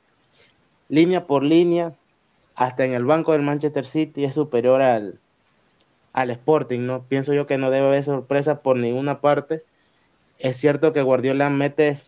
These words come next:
puede meter ese equipo fácil en semifinales este año y, y de ahí es que comienza su competición.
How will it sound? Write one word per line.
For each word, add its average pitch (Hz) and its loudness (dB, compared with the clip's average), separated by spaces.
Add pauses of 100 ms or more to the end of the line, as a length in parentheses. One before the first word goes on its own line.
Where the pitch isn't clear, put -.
(220)
puede 135 2
meter 143 0
ese 143 -6
equipo 143 -6
fácil 160 0
en 131 -6
semifinales 131 -4 (220)
este 123 -2
año 139 0
y, 113 0 (760)
y 131 0
de 120 4
ahí 131 6
es 165 4
que 160 -2
comienza 139 -2
su 139 -4
competición. 120 -4